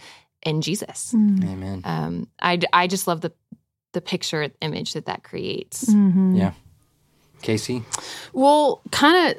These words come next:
Speaker 2: very different. So when I think about, um, all of Mark, I think about a chapter that's, a, or a book that's about kingdom and confusion. <laughs> So, like, it
Speaker 1: Mm-hmm.
Speaker 2: starts off in confusion, and, or it starts off in kingdom, where he says, where, I mean,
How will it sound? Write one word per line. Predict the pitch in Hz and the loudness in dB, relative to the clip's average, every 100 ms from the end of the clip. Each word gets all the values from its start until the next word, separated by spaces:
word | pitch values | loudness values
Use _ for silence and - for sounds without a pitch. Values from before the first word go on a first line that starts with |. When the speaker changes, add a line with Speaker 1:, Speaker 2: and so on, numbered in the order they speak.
| - - | -8 -4
Speaker 2:
very | 196 226 262 | 4 6 6
different. | 208 214 190 160 - _ - | 4 4 2 -4 -6 _ -8
So | - 226 | 2 4
when | 220 | 4
I | 220 | 2
think | - 269 247 | 2 2 4
about, | 214 196 175 - - | 6 6 4 0 0
um, | 180 165 - | 2 2 2
all | 180 196 202 | 4 6 6
of | 190 | 4
Mark, | 175 165 160 - | 4 4 2 0
I | 175 | -4
think | 180 202 196 | 0 0 2
about | 196 175 170 - | 2 2 2 -2
a | 175 165 - _ _ _ | -6 -6 -8 _ _ _
chapter | - 208 208 202 190 | 2 2 4 2 2
that's, | 175 170 175 | 2 0 -2
a, | - | 0
or | 175 165 | 0 0
a | 170 _ _ - | -2 _ _ 2
book | 202 196 | 2 2
that's | 180 - | 0 0
about | 170 151 - _ _ - _ _ | 0 0 -2 _ _ -20 _ _
kingdom | - 240 233 226 214 | 2 4 6 4 2
and | 180 | 2
confusion. | 180 175 165 160 160 - - - - - | 0 -2 -2 -6 -6 -10 -12 -14 -20 0
<laughs> | 196 | 0
So, | - 233 | 4 4
like, | 226 226 | 6 4
it | 220 | 4
Speaker 1:
Mm-hmm. | |
Speaker 2:
starts | 185 - 254 285 | 2 2 2 4
off | 226 208 214 - | 2 4 0 -2
in | 202 196 | 0 2
confusion, | 208 190 196 180 180 185 190 - - - - | 2 2 0 2 0 0 -2 -12 -20 -20 -2
and, | 208 | 2
or | 220 | 4
it | 214 | 4
starts | 262 269 | 4 6
off | 254 226 | 4 6
in | 208 | 2
kingdom, | 196 214 185 170 175 - | 4 4 4 2 0 0
where | 185 | 0
he | 185 190 | 2 0
says, | 190 180 170 - - | 0 -2 -2 -6 -4
where, | 202 202 185 - | 0 2 0 0
I | |
mean, | 196 180 | 2 2